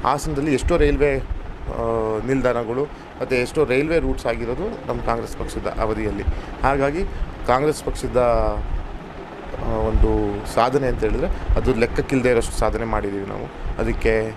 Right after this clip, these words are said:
ನಾವು ಸಂಖ್ಯೆ ಮಾ-, ಆ, ಕೌಂಟ್ ಮಾಡ್ಕೊಂಡು ಹೋಗೋಕ್ಕಾಗಲ್ಲ.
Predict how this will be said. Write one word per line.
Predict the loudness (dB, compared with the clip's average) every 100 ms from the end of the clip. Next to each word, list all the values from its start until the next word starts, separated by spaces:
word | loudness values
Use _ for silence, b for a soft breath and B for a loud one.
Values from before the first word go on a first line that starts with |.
| -8 -4
ನಾವು | -2 0 0
ಸಂಖ್ಯೆ | 0 0 0
ಮಾ-, | 0 -2
ಆ, | -4 -10 -10 -4 0 0 0 0
ಕೌಂಟ್ | 0 0
ಮಾಡ್ಕೊಂಡು | -2 -2 -2 0
ಹೋಗೋಕ್ಕಾಗಲ್ಲ. | 0 -2 -4 -4